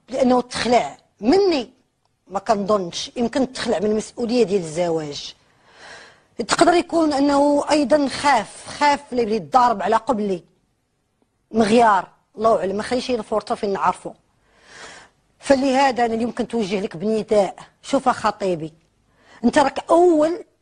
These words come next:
واخر خطيب جا طرق بابي، فهمتي؟ باش نتفاهموا، راه ما يمكنش نفرط فيك ابدا، انا راه وراك، وراك والزمن طويل، قد قصر الزمان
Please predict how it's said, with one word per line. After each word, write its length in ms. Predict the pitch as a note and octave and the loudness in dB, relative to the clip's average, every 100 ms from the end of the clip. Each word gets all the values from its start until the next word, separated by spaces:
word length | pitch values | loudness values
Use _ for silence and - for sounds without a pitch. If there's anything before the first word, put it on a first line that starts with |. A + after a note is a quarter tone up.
| - | -4
واخر 600 | C#4 - D#4+ E4 - C4+ | 0 4 4 4 0 -4
خطيب 720 | - C4 C4+ C4+ D#4+ F4 A3 - | 0 2 2 0 -2 -2 -6 -4
جا 100 | B3+ | -2
طرق 320 | B3+ C#4 - | 0 -2 -2
بابي، 480 | G3 G#3+ E3 D#3 - _ _ _ | 0 0 0 -10 -18 _ _ _
فهمتي؟ 420 | F#3+ A#3 A3+ E4 | 0 0 0 -4
باش 320 | - G#3 B3+ | -2 -4 -2
نتفاهموا، 540 | G#3+ - G3 D#3 C#3+ - _ _ _ _ - | -6 -4 -4 -4 -10 -18 _ _ _ _ 0
راه 140 | C4+ D4+ | 2 4
ما 60 | |
يمكنش 600 | E4 D#4 G#4 G#4 F4+ - - | 4 2 2 2 2 -4 -12
نفرط 400 | A3 D4+ B3+ - | -2 0 0 -2
فيك 320 | - G#3+ - | -4 -6 -2
ابدا، 560 | C4+ B3 A#3 G#3 G#3 D3 - _ _ - | 0 2 2 2 -2 -4 -16 _ _ -6
انا 180 | A3+ A#3 | -2 2
راه 100 | A#3 | 4
وراك، 540 | G#3 G#3+ A#3 C4 - | 4 4 4 2 -2
وراك 580 | A3 G#3+ A3 B3+ - _ _ _ _ _ | 0 2 4 0 -4 _ _ _ _ _
والزمن 500 | G3+ G#3 D3+ A3+ G#3+ | -2 0 4 2 2
طويل، 340 | G#3 G3 F#3 F#3 | -4 -2 -2 -2
قد 220 | - C#4 | -2 -4
قصر 420 | - - D#4 E4 | -6 0 2 2
الزمان 560 | A3+ D#3 A3 D4 E4 | 0 -6 -4 -2 -2